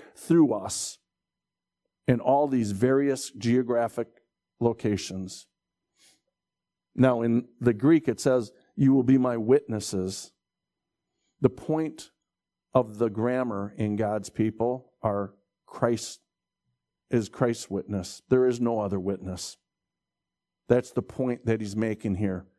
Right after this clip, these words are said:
"You are my witnesses." There are no other legitimate witnesses. Unless you are endued with the Holy Spirit, you are not the witness of Christ.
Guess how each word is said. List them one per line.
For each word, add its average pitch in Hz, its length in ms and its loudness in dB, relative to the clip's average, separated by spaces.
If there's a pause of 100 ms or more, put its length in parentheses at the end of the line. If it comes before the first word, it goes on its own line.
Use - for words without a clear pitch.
(160)
"You 131 160 4
are 104 160 -4 (100)
my 107 580 -2 (100)
witnesses." 98 760 -6 (260)
There 113 240 -4
are 117 300 -2
no 107 240 -6
other 98 360 -4 (120)
legitimate 107 760 0
witnesses. 101 920 -4 (1200)
Unless 131 560 0
you 127 260 4
are 110 160 -2
endued 117 640 2 (140)
with 113 160 0
the 117 80 -6
Holy 117 360 0
Spirit, 98 480 -2 (680)
you 120 240 4
are 117 140 0
not 107 340 -2 (140)
the 107 80 0
witness 101 440 -2
of 104 120 -6
Christ. 92 600 -6